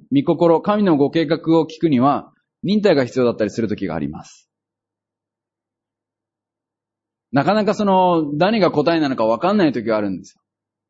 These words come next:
でも神にこれはどうなんでしょうかって聞いて求める時に、その信仰が励まされたり、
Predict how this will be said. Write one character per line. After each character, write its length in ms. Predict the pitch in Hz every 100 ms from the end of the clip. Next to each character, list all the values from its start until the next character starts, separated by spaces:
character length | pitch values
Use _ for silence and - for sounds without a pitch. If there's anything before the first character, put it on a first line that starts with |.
| _ _ _ _ _ _ _ _ _ _ _ _ _ _ _ _
で 120 | 156
も 140 | 156 139
神 300 | 202 240 208
に 420 | 196 190 151 -
こ 120 | 151
れ 80 | 165
は 140 | 175
ど 160 | 156 208
う 40 |
な 140 | 240 226
ん 40 |
で 100 | 190
し 80 | 156
ょ 80 | 170
う 60 |
か 100 | 147
っ 100 | 143
て 80 | -
聞 160 | - 135
い 80 | 131
て 320 | 170 123 - _
求 240 | 135 139 185
め 100 | 175
る 80 |
時 220 | 139 - 113
に、 320 | 151 127 - _ _
そ 120 | 143
の 320 | 139 131 - _ -
信 300 | - 185 185
仰 140 | 214
が 140 | 202
励 220 | 160 165 208
ま 100 | 226
さ 120 | 208
れ 100 | 156
た 120 | 113
り、 360 | 131 143 76